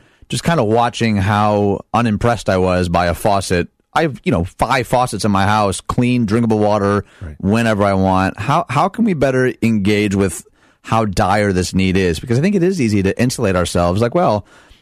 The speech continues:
Speaker 1: I'm fine where I'm at. So if I've never been to Haiti or I've, I don't have family there or, you know, I'm not," how do you help people kind of bridge that emotional, intellectual gap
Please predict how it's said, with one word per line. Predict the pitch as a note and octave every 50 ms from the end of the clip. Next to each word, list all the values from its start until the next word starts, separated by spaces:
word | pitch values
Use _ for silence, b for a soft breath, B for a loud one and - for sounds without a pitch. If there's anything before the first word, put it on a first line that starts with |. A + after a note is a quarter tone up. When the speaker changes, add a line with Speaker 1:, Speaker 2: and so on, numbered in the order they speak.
| B B B
Speaker 1:
I'm | - F#2+ C#3 F#3
fine | - - A2 G2+ G#2+
where | G2 F2+ F#2
I'm | A2+ D3 F3 D#3
at. | F#2+ F2 F2+ F2+ C#2 -
So | - A2 G2+ G2 G2+
if | G2+ -
I've | A#2+ A#2+ C3 A#2+
never | A#2 G#2 G2+
been | F2 A2+ B2+ C#3
to | C#3 B2
Haiti | B2+ B2 B2+ B2+ B2+ B2 A#2
or | G2 F#2+
I've, | F#2+ F#2 F2 - -
I | F#2+ G2
don't | F#2 F2+
have | F#2 F2 -
family | - G#2 G2+ G#2+ A2 G#2+ G#2
there | F#2+ G#2 G#2 G#2 G#2 G2 F#2
or, | F#2 F2+ E2+
you | - F#2+
know, | F#2 E2+
I'm | F2 F2+
not," | F2+ F#2 - - B B B B B
how | B - C3 D3+
do | E3+ F#3
you | F#3 D#3+ C#3
help | C#3 C3 G#2
people | - B2+ G2+ G#2 F#2
kind | - G#2+ F#2
of | E2+
bridge | D#2+ G#2 G2+ G2 F2 F#2
that | F#2+ F#2 F2 E2+ - -
emotional, | E2 F2 F#2+ G2+ G#2 G#2+ G#2+ - - - G2 F#2
intellectual | F#2 F2+ F#2+ F2+ F2 E2+ - F2+ E2+
gap | E2 D#2 F#2+ F#2 F#2 F2 E2 D#2 - -